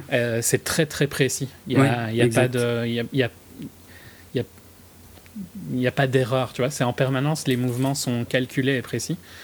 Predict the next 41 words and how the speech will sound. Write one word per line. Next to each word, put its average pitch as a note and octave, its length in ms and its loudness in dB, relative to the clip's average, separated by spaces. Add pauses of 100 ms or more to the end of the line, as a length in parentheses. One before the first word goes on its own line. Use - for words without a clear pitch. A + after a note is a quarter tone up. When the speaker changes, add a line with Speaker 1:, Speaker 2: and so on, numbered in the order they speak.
Speaker 2:
Mm. B2+ 100 8 (140)
Speaker 1:
Et, C3 120 2
euh, A2+ 580 -2 (1600)
on C#3+ 120 4
fait C#3 160 2
pas C#3 160 2
ça, E3+ 200 0
nous, A#2+ 180 -2 (220)
tu - 80 -8
vois. B2 140 -2 (180)
On, C#3 80 -2
on A#2+ 640 -2
est, A#2+ 120 0
on C#3 80 2
n'est B2+ 80 2
pas C3+ 180 2
gracieux B2+ 540 0 (340)
Speaker 2:
Ouais, B2+ 140 6
ouais. B2 120 0 (100)
Speaker 1:
quand B2+ 100 0
on A2 180 -2
bouge. A#2 340 -2 (440)
Et A#2 1040 0 (400)
c'est - 200 2
comme D3+ 280 2 (380)
un D3 100 4
robot D#3 380 2
aurait B2+ 160 0
pas C#3 180 2
de B2 140 2
sens D#3 400 0
de B2 80 2
pas C3 180 2
être, B2 280 0
euh, A2 460 2
de A#2 140 2
pas B2 180 2
faire - 220 2
quelque A#2+ 260 2
chose C#3+ 220 2
parfaitement. C3 520 0